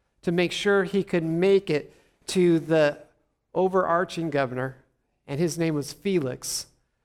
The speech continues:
to have a trial. And so he took him because he knew, "We don't want to mess with a Roman citizen because that was hard to come by." Your citizenship wasn't just like you appeared in Rome and then all of a sudden they said, "Oh, you're a Roman citizen."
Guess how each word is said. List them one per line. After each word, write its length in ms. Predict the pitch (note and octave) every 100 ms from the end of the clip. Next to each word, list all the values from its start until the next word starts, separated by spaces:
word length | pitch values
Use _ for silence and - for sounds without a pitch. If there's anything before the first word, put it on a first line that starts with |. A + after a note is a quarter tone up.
| _ _ _
to 240 | - F3 E3
have 540 | D#3 E3 D#3+ D3+ - -
a 60 |
trial. 500 | D#3 G3 D#3+ C3+ - _ _ _ _ _ _ _ _ -
And 120 | F3
so 140 | G#3+ F3+
he 180 | G#3
took 300 | F#3+ - C#4
him 320 | C4+ C#4 C#4 - -
because 300 | F#3+ G#3+ F3+
he 100 | F#3
knew, 480 | G3 A3 A3+ A3 - - _ _ _ _ _
"We 120 | E3 E3
don't 180 | G3
want 140 | G#3 G#3
to 40 |
mess 240 | G3 F#3+ G3+
with 120 | F3+
a 60 |
Roman 300 | E3 F3 F3+
citizen 480 | F3 F#3+ F3+ F3+ G3+
because 240 | F3 F3 D#3
that 140 | F3
was 120 | D#3
hard 280 | - E3 E3
to 60 | D#3+
come 260 | D3+ D#3+
by." 240 | D#3+ F#3+ F3+ _ _ _ _ _ _ _ _
Your 100 | E3
citizenship 800 | D3+ G3+ G3+ G3+ F#3 - F#3+ F#3 - _
wasn't 380 | E3+ F3+ F3+ D3+
just 180 | E3+ -
like 320 | E3+ D#3 - _ _ _ _
you 480 | - E3 D#3+ D#3 D3+ - _
appeared 460 | D3 - F#3 F#3 E3+
in 140 | D#3+
Rome 340 | E3 E3 F3+
and 120 | E3 D3
then 140 | D3
all 160 | D3+ D3+
of 80 |
a 40 | D3+
sudden 260 | - D#3
they 100 | D3+
said, 300 | C#3+ E3 C#3 -
"Oh, 160 | F#3+
you're 160 | E3+ D#3
a 40 |
Roman 280 | D3+ D#3 D3
citizen." 580 | - D#3 D#3+ - F3+